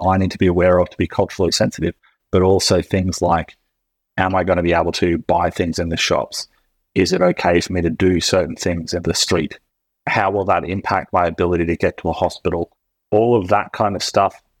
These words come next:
really does start at understanding the upcoming calendar, what period of the year you're in, the seasons, and those kind of things. And it's something that's just a Google away. It's not information that's particularly secretive or held by some expert. It's something that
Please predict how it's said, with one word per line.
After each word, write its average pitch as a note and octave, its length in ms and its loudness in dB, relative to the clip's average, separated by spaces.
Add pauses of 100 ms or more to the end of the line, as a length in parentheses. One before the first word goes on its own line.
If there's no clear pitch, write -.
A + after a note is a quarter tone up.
really F#2+ 360 4
does F2 320 2
start - 480 0
at - 180 -6
understanding F2 840 -2 (340)
the F#2+ 140 4
upcoming F2 420 -2
calendar, E2+ 560 0 (280)
what G2 280 0
period F2 380 2
of E2 120 0
the F2 80 2
year E2+ 200 2
you're E2 260 2
in, E2 340 -4
the E2+ 100 -4
seasons, F2 760 -4
and F2+ 140 -2
those E2+ 200 2
kind F#2 160 -2
of F2 100 -2
things. F2+ 320 -4
And F#2+ 180 -2 (320)
it's G2+ 200 2
something G#2+ 340 2
that's F2+ 180 -2
just G2 260 0
a F2+ 40 0
Google E2+ 360 2
away. D2 440 -2
It's - 220 -2
not G2+ 320 4 (280)
information F2 640 0
that's - 280 -4
particularly - 580 -4
secretive F#2 600 2
or E2+ 180 0 (260)
held F#2 320 0
by F2 220 2
some F2+ 240 -2
expert. - 440 0
It's - 200 -6
something F#2+ 440 0
that E2+ 280 0